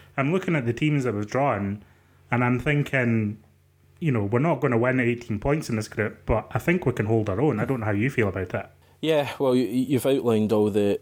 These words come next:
Speaker 2: the cons of the Europa League financially, um, reputation-wise.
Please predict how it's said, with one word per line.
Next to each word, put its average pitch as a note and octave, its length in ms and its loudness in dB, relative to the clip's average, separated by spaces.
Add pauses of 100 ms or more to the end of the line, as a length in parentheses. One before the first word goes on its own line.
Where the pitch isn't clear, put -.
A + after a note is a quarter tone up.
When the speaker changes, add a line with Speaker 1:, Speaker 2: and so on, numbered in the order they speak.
Speaker 2:
the A#2 100 -6
cons A2 480 2
of A2+ 120 2
the A2+ 120 2
Europa G#2+ 340 2
League G#2+ 280 2
financially, A2 1000 2 (200)
um, F#2+ 540 0
reputation-wise. G#2 1300 0